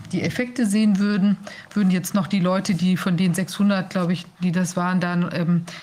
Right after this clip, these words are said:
noch, äh, die zu Ende impfen, wenn die die zweite Impfung wünschen, aber keine weitere nehmen. Und wir haben jetzt gerade noch von einer,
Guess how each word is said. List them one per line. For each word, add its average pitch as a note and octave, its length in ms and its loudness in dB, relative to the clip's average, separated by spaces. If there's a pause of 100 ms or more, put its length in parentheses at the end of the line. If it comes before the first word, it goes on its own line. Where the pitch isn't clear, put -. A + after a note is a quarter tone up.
(120)
noch, F3+ 200 -2
äh, D#3 140 0
die E3 160 0
zu - 140 -4
Ende A#3 220 4
impfen, G#3+ 380 2
wenn F#3 140 4
die F#3 80 4
die E3+ 140 2
zweite F3+ 380 -2
Impfung F3 360 0
wünschen, G#3+ 280 2
aber F3+ 120 -2
keine E3+ 320 0
weitere E3 320 0
nehmen. E3+ 260 4
Und E3+ 160 0
wir F3+ 120 0
haben F#3 100 2
jetzt F#3+ 180 -2
gerade F#3+ 300 -2
noch F3+ 180 0
von F3+ 220 0
einer, F3 380 0